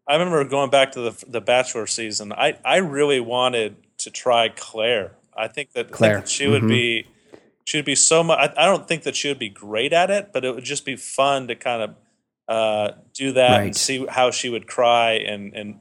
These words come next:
Speaker 1: and take it wrong and hate me.
Speaker 2: I, Claire was a lot more attractive before we really knew a lot about Claire, I will say
Speaker 1: Yeah.
Speaker 2: that. And Kate McManus,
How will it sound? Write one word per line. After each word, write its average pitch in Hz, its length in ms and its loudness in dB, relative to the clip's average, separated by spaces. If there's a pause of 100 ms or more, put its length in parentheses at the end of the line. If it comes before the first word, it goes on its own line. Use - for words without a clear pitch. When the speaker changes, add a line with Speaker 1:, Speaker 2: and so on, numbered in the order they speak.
Speaker 1:
and 104 160 -14
take 120 240 -6
it 107 140 -6
wrong 104 420 -2
and 98 300 -18
hate - 280 -4
me. - 60 -4
Speaker 2:
I, - 140 -8 (760)
Claire 202 420 8
was 180 140 6
a 156 60 0
lot 147 260 4
more 139 140 4
attractive 120 420 0
before 113 280 -2
we 110 100 0
really 104 240 0
knew 101 280 0
a 98 60 -2
lot 92 220 -4
about 90 220 -8
Claire, 98 220 -4
I 98 60 -2
will 101 160 -4
say 101 160 -2
Speaker 1:
Yeah. 104 60 -2
Speaker 2:
that. 101 200 -2 (220)
And 139 340 8
Kate 175 220 6
McManus, 156 500 6